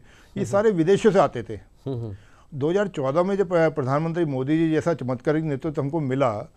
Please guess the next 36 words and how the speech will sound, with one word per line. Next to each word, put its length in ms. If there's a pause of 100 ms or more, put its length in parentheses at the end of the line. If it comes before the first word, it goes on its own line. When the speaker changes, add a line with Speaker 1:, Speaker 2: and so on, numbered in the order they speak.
(140)
Speaker 1:
हम्म। 200
Speaker 2:
तो 80
उन्होंने 320
इस, 140
अ, 260
उस 200
वक्त 140
से 100
इसके 200
ऊपर 140
काम 280
करना 240
शुरू 240
किया। 220
तो 600
Speaker 1:
हम्म। 60
Speaker 2:
आज 200
आप 120
ये 80
देखिए 420
कि, 600
अ, 480 (140)
हमारी 240
सेना 340
के 80
लिए 100
राइफल्स 420
हमारे 220
हिंदुस्तान 380
में 100
बन 140
रही 140
है, 80 (140)
हंड्रेड 260
परसेंट 260
राइफल्स। 400